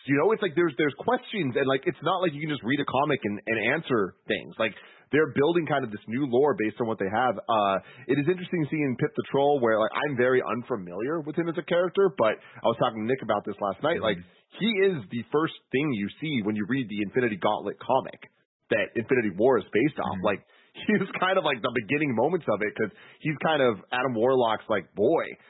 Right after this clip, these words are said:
Speaker 2: Yeah.
Speaker 1: uh, in, in a lot of ways, but he's also connected to Star Fox. So it's interesting. We know that Adam Warlock's about to be in Guardians three. He just got cast. So, like, things are kind of starting to brew in a way that is, is really interesting there. Um,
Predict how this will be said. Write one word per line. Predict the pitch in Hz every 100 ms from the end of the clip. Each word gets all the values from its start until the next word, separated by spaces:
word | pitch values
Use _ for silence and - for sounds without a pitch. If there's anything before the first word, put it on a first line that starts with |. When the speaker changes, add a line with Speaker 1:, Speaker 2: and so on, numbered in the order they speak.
| - 98
Speaker 2:
Yeah. |
Speaker 1:
uh, | 113 107 98 90 85 95
in, | 117
in | 117
a | 107
lot | 101 95
of | 92
ways, | 98 101
but | 127
he's | 123
also | 120 156 - 131
connected | 117 98 92 98
to | - 95 92 -
Star | 190 226
Fox. | 101 90 -
So | 143 - - 139
it's | 143 - 180
interesting. | 180 175 170 131
We | 131
know | 143 135
that | 131
Adam | 123 120
Warlock's | 113 110 110 101
about | 104 95
to | 101
be | 101 95
in | 85
Guardians | 95 90 82 -
three. | 143 156 139
He | 104
just | 95
got | 104 87 123
cast. | 117 113 - 131
So, |
like, | 113 107 - - - _ _
things | 156 208
are | 311 -
kind | 190 208 226
of | 214
starting | 196 156
to | 104
brew | 107 156 202
in |
a | 127
way | 110 104
that | 98
is, | 101 98 113 92
is | -
really | 113 143 110
interesting | 113 113 123 - 98
there. | 92 87 85 - - - -
Um, | 104 92 80 76